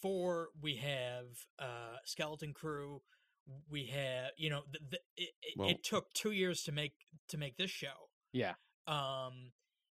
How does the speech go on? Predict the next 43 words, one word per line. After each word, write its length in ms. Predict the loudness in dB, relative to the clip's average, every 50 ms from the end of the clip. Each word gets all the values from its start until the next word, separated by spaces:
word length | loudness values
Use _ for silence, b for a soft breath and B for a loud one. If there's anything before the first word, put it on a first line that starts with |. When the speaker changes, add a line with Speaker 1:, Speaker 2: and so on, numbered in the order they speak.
| _ _
Speaker 1:
is 300 | 0 0 2 0 0 0
it, 200 | 0 0 0 -2 -2 _ _ _ _
and 200 | 2 2 2 2
it's 160 | 0 -2 0 2
gonna 200 | 2 2 2 -2
t-, 180 | -2 -4 -6 -4 -4
take 300 | -2 0 2 2 2 0
a 60 | -4 -4
year 220 | 0 0 2 2
and 80 | 2 0
a 40 |
half, 180 | 0 0 0 -2
two 160 | -2 -2 0
years 400 | 0 0 0 0 -2 -2 -4 -6 -8 _ 10
Speaker 3:
I 80 | 10 10
Speaker 1:
to, 120 | 10 8 2 -4
to 60 | -4
make 140 | -4 -4 -6
the 80 | -8 -8
fit. 160 | -6 -6 -6 -4
You 100 | -4 -2
know 80 | -2
what 80 | -2 -2
I 80 | 0
mean? 160 | 0 2 6 10
Speaker 3:
Yes. 280 | 10 10 10 10 8 6
Speaker 2:
Yeah. 60 | 6
Speaker 1:
Like, 80 | 6 4
is 120 | -2 0 8
it 60 | 10
Speaker 3:
I, 140 | 10 10 10 8 6
I 120 | 6 6 6
think 380 | 6 6 4 4 6 4 2 -2 -10 -12 _
it 200 | 0 0 0 2 0
depends 640 | -4 -6 -4 -2 0 2 2 2 2 2 0 -2 -4 -4
on, 540 | -2 -2 0 0 0 -2 -2 -2 -4 -6 -6 -8 _ _ _ _ _ _ _ _ _ _ _ _ _ _
now 140 | 0 2 2
that 100 | 2 2
the 80 | 2 4
writer's 280 | 4 6 4 4 2
strike 260 | 0 0 0 0 0
is 120 | -2 -4 -4
over, 340 | -4 -4 -4 -4 -8 -8